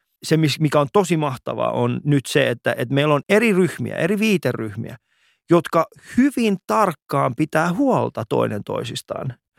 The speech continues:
Esimerkiksi, niin kuin, saamelaiset pitää tosi paljon huolta siitä, että, että muiden alkuperäiskansojen, niin kuin, asioita ei kaupallisteta samalla tavalla. He, niin kuin,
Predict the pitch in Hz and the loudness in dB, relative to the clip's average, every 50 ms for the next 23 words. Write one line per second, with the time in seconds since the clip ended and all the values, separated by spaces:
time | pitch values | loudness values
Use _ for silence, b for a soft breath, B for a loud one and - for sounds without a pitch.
0 | b b b b b - 190 170 160 185 170 170 165 160 - 165 151 - - 175 | b b b b b 0 2 2 4 4 2 2 2 0 -2 -6 -6 -4 -4 -2
1 | 165 160 165 156 - 165 165 165 151 _ _ _ - - - 247 269 269 226 185 | 0 0 -2 0 2 2 2 2 0 _ _ _ -8 -2 0 2 2 4 4 2
2 | 170 160 156 147 151 147 - 151 - - 226 208 220 202 208 - - 320 320 - | 2 2 0 0 -2 -2 -4 -6 -6 -6 -4 -2 -2 -2 0 2 2 2 4 4
3 | 214 160 - 160 151 151 151 147 190 185 170 143 131 - 139 - - 247 220 156 | 2 0 2 2 2 2 2 2 2 2 0 0 -2 -4 -6 -6 -4 -2 0 0
4 | - 180 196 - _ _ _ _ _ - 175 170 - 185 180 - _ - 196 - | 0 -2 -4 -8 _ _ _ _ _ -2 -2 0 2 2 0 0 _ -4 -4 -4
5 | - - _ - 190 190 226 294 330 311 254 196 156 151 139 135 - 180 196 185 | -6 -10 _ 0 2 4 4 4 4 4 4 4 2 2 0 0 0 0 2 2
6 | 156 - 127 - 135 131 135 131 127 - - 151 147 139 127 - - 113 123 123 | 0 -2 -4 -2 -2 -2 -2 -2 -2 -2 0 0 0 0 -2 -4 -4 -4 -4 -4
7 | 123 123 113 - _ _ _ _ _ - 160 156 147 139 - 147 147 143 - - | -4 -6 -8 -10 _ _ _ _ _ 0 2 2 2 2 2 2 2 2 0 -2
8 | - 170 180 190 - - 143 139 135 135 - 131 143 - _ _ _ _ _ - | 0 0 0 2 0 0 0 -2 -2 -2 -2 -4 -4 -4 _ _ _ _ _ 0
9 | 208 220 214 202 190 - _ _ _ - - _ - 233 269 277 196 156 143 143 | 2 2 2 2 0 -4 _ _ _ -20 -6 _ 2 4 4 4 4 2 2 0
10 | 139 131 - - - 123 123 - - 143 135 131 123 123 123 - 113 117 120 123 | 0 -2 -4 -6 -8 -8 -6 -4 -2 -2 0 0 -2 -4 -4 -4 -4 -2 -2 0
11 | 147 185 240 240 247 220 247 240 | 0 0 2 2 2 2 0 0